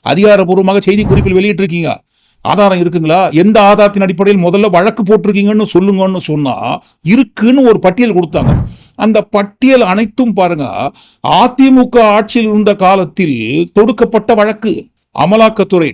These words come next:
டாஸ்மாக்ல மதுபான விற்பனையில் ஊழல் நடந்திருப்பதாக சொன்ன குறிப்பிட்ட அனைத்து ஆண்டுகளிலும் அதிமுக ஆட்சியில் இருந்த காலத்தில் பதிவு செய்யப்பட்ட வழக்குகள் மற்றும் எஃப் ஐ ஆர். சரி, போட்டங்க, அதுக்காவது அந்த வருஷத்துலயாவது முறைகேடு நடந்ததாக சொன்ன அந்த ஆண்டில்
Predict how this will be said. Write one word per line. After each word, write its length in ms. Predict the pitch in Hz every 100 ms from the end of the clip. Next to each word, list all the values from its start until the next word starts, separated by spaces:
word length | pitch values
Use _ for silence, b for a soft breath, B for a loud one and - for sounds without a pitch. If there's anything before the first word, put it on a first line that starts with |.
| 151
டாஸ்மாக்ல 500 | 165 185 175 143 135
மதுபான 460 | 139 151 185 175 160
விற்பனையில் 480 | 147 - 175 165
ஊழல் 300 | 147 185 175
நடந்திருப்பதாக 640 | 151 151 175 160 165 165 165
சொன்ன 440 | 160 156 160 -
குறிப்பிட்ட 540 | - 175 202 180 - 156
அனைத்து 460 | 135 185 202 - 240
ஆண்டுகளிலும் 720 | 175 185 185 151 131 104 92 101 143 117 - _ _ _ - 147
அதிமுக 520 | 220 226 220 190 233 170 165
ஆட்சியில் 300 | 185 214 190
இருந்த 200 | 175 175 165
காலத்தில் 480 | 156 175 - 175 202 - _ -
பதிவு 300 | 165 185 247 220
செய்யப்பட்ட 500 | 196 190 190 165 170 151
வழக்குகள் 440 | 175 185 190 202
மற்றும் 240 | 175 196 170
எஃப் 120 | 147 165
ஐ 40 | 143
ஆர். 120 | 101 _ _ _ _
சரி, 180 | - 196 160
போட்டங்க, 340 | 196 208 202 196 175
அதுக்காவது 420 | 190 208 214 214 147
அந்த 140 | 170 185
வருஷத்துலயாவது 560 | 190 190 202 202 202 208 175
முறைகேடு 360 | 208 185 185 175
நடந்ததாக 360 | 170 175 175 165
சொன்ன 200 | 170 180 156
அந்த 120 | 165 156
ஆண்டில் 280 | 170 180 160